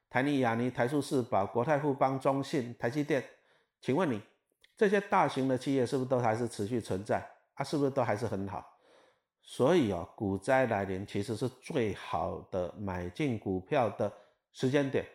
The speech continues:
哦，请你一定要记得要把握。哦，其实我们还蛮期待股灾的啦。那股灾到，到的时候，你最简单你就买这些大型龙头股啊，是不是？啊，大家都知道零零五零嘛，啊，其实你也可以买零零六二零八，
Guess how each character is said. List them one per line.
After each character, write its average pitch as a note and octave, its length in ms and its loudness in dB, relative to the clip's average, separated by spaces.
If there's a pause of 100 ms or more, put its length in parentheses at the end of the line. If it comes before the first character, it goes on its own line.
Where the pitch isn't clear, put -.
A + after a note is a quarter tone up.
(140)
哦， F#2 200 -4
请 B2 180 0
你 G#2+ 100 0
一 G2 40 -2
定 A#2 120 -2
要 A2 100 0
记 A2 160 -4
得 G2 60 -2
要 G2 120 0
把 E2 220 -4
握。 G#2 180 -2 (320)
哦， F#2 220 -8
其 C3+ 100 0
实 D#3 100 -2
我 B2 140 2
们 A2 120 -2
还 A#2+ 140 0
蛮 A2+ 320 -4
期 - 160 -4
待 C#3 140 0
股 G2 180 -6
灾 B2 220 0
的 B2 140 0
啦。 F#2+ 120 -6 (460)
那 F#3+ 120 0
股 C#3 160 2
灾 D#3+ 160 4
到， D3+ 260 4 (100)
到 C#3 160 6
的 A#2+ 100 2
时 A#2+ 80 -2
候， A#2 140 2 (140)
你 A#2 120 0
最 D3 180 0
简 B2 140 0
单 B2+ 160 0
你 A2 60 -4
就 B2 80 0
买 G#2+ 180 -2
这 A#2 80 -2
些 A#2+ 80 2
大 A#2 160 0
型 G#2+ 160 -4
龙 G#2 160 -2
头 G#2 120 0
股 F#2+ 180 -6
啊， F#2 180 -2
是 A#2 120 -6
不 A2 60 -2
是？ A2 140 -2 (600)
啊， D3 80 0
大 - 40 -2
家 C#3+ 140 6
都 C#3 120 2
知 C3+ 120 -2
道 B2+ 140 6
零 A#2+ 160 0
零 B2+ 160 0
五 G#2 60 0
零 F#2+ 180 -2
嘛， F#2+ 120 -6
啊， C3 120 -2
其 C#3+ 160 -4
实 B2+ 120 -2
你 B2 100 0
也 B2 100 0
可 A2+ 120 0
以 A2+ 40 2
买 G2 220 -4
零 A#2 340 -2
零 A#2+ 260 -2
六 D3+ 160 2
二 D3 100 4
零 A#2 200 -2
八， C3+ 280 0